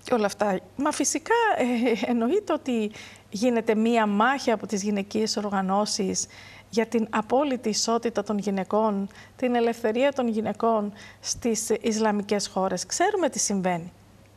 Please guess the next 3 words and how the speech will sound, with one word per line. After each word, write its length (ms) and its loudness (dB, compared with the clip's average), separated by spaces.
Δεν 140 2
καλύπτουμε 580 2
κανέναν. 560 0